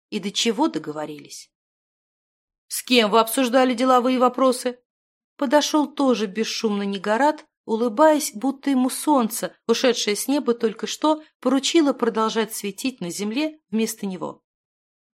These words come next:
"Мы с Радигостом нашли соль!" радостно сообщила новость и брату.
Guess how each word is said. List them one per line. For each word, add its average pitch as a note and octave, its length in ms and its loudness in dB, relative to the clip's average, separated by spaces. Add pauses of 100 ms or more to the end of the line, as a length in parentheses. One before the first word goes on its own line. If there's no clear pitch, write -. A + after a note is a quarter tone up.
(440)
"Мы D4 200 6
с D#4+ 100 -2
Радигостом C4 760 2
нашли C#4 300 2
соль!" A#3+ 460 0 (520)
радостно B3+ 520 2
сообщила A3+ 540 -2
новость A#3+ 500 -4
и A3+ 100 -4
брату. F#3 480 -8